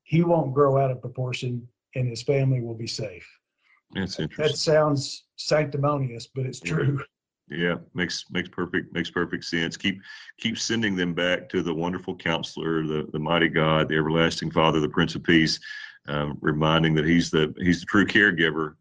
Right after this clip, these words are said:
Speaker 2: through, uh, any, any, any crisis. Tony, uh, some pastors are, are,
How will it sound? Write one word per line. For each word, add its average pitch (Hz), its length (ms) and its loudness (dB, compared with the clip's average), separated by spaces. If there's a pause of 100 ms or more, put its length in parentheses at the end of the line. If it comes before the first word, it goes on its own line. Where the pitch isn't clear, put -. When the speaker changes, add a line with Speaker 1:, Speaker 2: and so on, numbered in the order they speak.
Speaker 2:
through, 80 520 -6
uh, 78 160 -12
any, 80 340 2
any, 82 300 -4
any 82 80 0
crisis. 78 500 0 (400)
Tony, 117 460 4
uh, 92 220 4 (180)
some - 200 -4
pastors 110 520 0
are, 85 240 -2 (180)
are, 78 220 -6